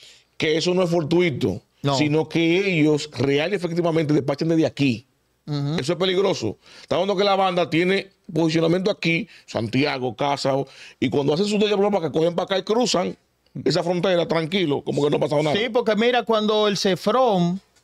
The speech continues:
Speaker 2: eh, yo, yo comparto cien por ciento lo que dice Mario en ese sentido, porque cuando el Cefrón agarró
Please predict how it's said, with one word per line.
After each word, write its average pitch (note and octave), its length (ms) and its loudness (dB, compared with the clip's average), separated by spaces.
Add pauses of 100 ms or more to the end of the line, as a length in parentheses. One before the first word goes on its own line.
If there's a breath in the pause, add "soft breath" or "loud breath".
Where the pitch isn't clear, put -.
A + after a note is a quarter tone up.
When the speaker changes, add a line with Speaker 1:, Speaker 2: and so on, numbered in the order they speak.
(300)
Speaker 2:
eh, F3 380 2
yo, G3+ 380 2
yo F#3+ 200 2
comparto G#3+ 440 0
cien A3 120 2
por G3 160 0
ciento F#3+ 220 0
lo D#3 100 2
que D#3+ 80 0
dice E3+ 160 0
Mario D#3+ 240 2
en D3 60 0
ese D#3+ 140 -4
sentido, D3+ 380 0
porque C#3 220 0
cuando E3+ 360 2
el F3+ 100 2
Cefrón G3+ 460 0
agarró E3 600 0